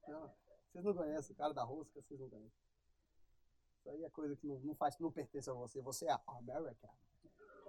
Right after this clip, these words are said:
Você nunca passou em flechal de trem.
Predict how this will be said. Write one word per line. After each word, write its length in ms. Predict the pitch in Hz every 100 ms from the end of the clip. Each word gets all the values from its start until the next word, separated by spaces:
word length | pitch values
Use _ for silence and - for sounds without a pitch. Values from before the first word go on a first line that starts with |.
| 640 - - 762 698 - - 719 - - - - - - 605 - _ 605 - 622 _ - - - _ _ _ _ - _ _ _ _ _ _ -
Você 180 | - 180
nunca 360 | 202 240 -
passou 320 | - 160 - 180
em 60 |
flechal 460 | - 160 - 156 147
de 120 | 131
trem. 340 | - 123 123